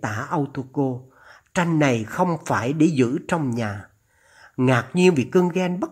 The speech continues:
thần của vợ, nhưng Ok vẫn bình tĩnh nói: "Tại sao em nghĩ mấy bức tranh này tả Autoko? Anh không thấy sao?" "Tất cả là em tưởng tượng ra, em tự kỷ ám thị mình mà thôi." Nhưng nói xong,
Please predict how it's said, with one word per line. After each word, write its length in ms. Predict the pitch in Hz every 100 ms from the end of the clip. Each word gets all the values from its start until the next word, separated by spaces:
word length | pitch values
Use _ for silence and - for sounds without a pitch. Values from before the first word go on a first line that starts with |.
| -
thần 280 | 143 117 104
của 140 | 139
vợ, 400 | 160 127 92 92 _ _ - -
nhưng 240 | 160 160
Ok 260 | 165 147 156 151 147 135
vẫn 260 | 135 180
bình 340 | 131 117 98 98
tĩnh 280 | 117 107 135
nói: 280 | 143 151 196 _ _ _ _ _ _ _ -
"Tại 220 | 107 104
sao 440 | - 151 147 143
em 240 | 165 151 127
nghĩ 160 | 113
mấy 120 | 160
bức 220 | 202 208 -
tranh 260 | 165 151
này 380 | 135 120 107 101
tả 260 | 120 98 139
Autoko? 640 | 175 147 156 147 160 151 147 147 _ _ _ _
Anh 200 | - 127
không 180 | 131 135
thấy 160 | 139
sao?" 340 | 156 - 113 92 _ _ _ _ _ _ _ _ -
"Tất 140 | 262
cả 120 | 131
là 120 | 165
em 240 | 123 156 165
tưởng 340 | 143 110 143
tượng 300 | - 117 98
ra, 280 | 107 156 147 - _ -
em 160 | 190 -
tự 280 | 143 110 107
kỷ 380 | 135 113 110 139 -
ám 200 | 180 226 254
thị 180 | 151
mình 300 | 117 127 110
mà 200 | 107 104 90
thôi." 320 | - 147 139 131 _ _ _ - - -
Nhưng 420 | 147 156 143 139
nói 240 | 143 160 196
xong, 420 | - 160 135